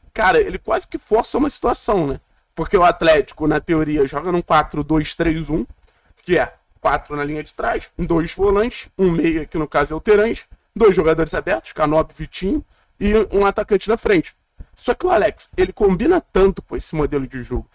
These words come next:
O Alex, ele se encaixa tanto ali no modelo do Atlético jogar, que ele basicamente obriga o time a jogar com três volantes.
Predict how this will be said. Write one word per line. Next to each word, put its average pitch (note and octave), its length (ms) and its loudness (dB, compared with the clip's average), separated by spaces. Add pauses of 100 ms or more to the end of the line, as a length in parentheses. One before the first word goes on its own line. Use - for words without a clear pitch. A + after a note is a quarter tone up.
(200)
O C3+ 80 -4
Alex, D#3+ 360 2
ele E3+ 180 -2
se - 180 -8
encaixa G3+ 540 2
tanto G#3 480 0
ali D#3+ 220 2
no E3 100 2
modelo D#3 480 0
do D3 80 2
Atlético C#3+ 540 -4
jogar, C#3+ 520 -4 (960)
que B3+ 100 -4
ele B3+ 120 0
basicamente C4 680 2
obriga C4+ 340 2
o - 60 0
time D#4+ 220 0
a - 20 4
jogar D4 260 0
com - 80 -20
três B3 260 0
volantes. C#3+ 500 -4